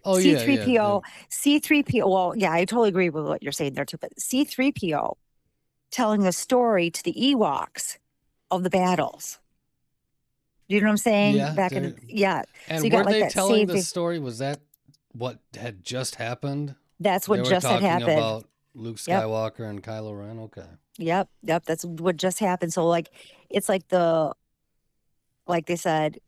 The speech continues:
Speaker 2: it is the spark. We are the hope that will ignite the spark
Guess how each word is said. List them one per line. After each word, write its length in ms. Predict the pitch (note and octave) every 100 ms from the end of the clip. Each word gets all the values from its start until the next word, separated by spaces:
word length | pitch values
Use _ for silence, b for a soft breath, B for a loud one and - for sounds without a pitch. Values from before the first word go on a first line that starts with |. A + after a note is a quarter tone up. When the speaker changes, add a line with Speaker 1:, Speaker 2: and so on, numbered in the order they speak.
| _ _
Speaker 2:
it 180 | F3 F3+
is 200 | F3+ -
the 100 | E3
spark. 640 | - G3 E3 E3 - - _ _ _ _ _ _ _ _ _ -
We 160 | F3 F3
are 140 | F3
the 80 | F3
hope 280 | F#3+ F3 F3
that 140 | D3+
will 180 | D#3+ D#3+
ignite 280 | E3 E3 -
the 80 |
spark 540 | D#3 - E3 D#3+ D#3+